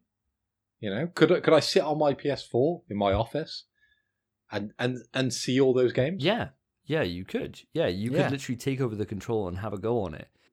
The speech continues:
Speaker 1: So what, what, what was the point in me buying a P S five if all those better games could work on my P S four?
Speaker 2: Very good.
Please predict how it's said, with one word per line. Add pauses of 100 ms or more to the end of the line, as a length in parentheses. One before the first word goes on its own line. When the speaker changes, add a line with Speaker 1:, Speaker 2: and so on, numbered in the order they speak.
Speaker 1:
So
what,
what,
what
was
the
point
in
me
buying
a
P
S
five
if
all
those (480)
better
games (100)
could
work
on
my
P
S
four?
Speaker 2:
Very
good.